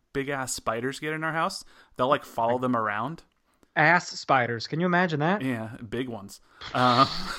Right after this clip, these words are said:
Speaker 1: <laughs> but, like, I'll be, like, watching the cats, and I'll be like, "What are they doing?" And they'll be, like, crawling across the floor, like, looking at something. And I'll get over there, and there'll be, like, a silver dollar sized spider. They're just
Speaker 2: Whoa!
Speaker 1: watching,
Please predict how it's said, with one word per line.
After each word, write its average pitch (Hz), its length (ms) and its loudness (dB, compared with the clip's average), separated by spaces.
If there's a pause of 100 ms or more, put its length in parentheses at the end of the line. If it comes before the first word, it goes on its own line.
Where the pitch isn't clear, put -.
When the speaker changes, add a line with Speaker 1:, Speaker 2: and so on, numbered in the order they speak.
(200)
Speaker 1:
<laughs> - 500 -20
but, 147 140 4
like, 135 280 4
I'll 147 220 6
be, 147 100 2
like, 131 200 2
watching 120 300 0
the 123 60 -6
cats, 123 340 -4
and 120 120 -8
I'll 120 60 -8
be 131 80 -8
like, 117 160 -10
"What 120 140 -12
are 240 40 -8
they 277 140 -10
doing?" 120 380 -6
And 113 40 -6
they'll 117 80 -4
be, 110 60 -6
like, 113 160 -6
crawling 113 520 -4
across 113 440 -8
the 113 80 -10
floor, 117 300 -2
like, 117 180 -4
looking 117 240 -8
at - 80 -12
something. 127 260 -4
And 131 100 -2
I'll 123 120 -2
get 120 120 -6
over 117 200 0
there, 123 160 -2
and 120 120 -2
there'll 117 140 -2
be, 120 80 -6
like, 117 240 -4 (680)
a 117 100 0
silver 127 420 0
dollar 113 360 -2
sized 107 340 -6
spider. 113 420 -2
They're - 140 -6
just 285 120 10
Speaker 2:
Whoa! 320 340 12
Speaker 1:
watching, 135 300 2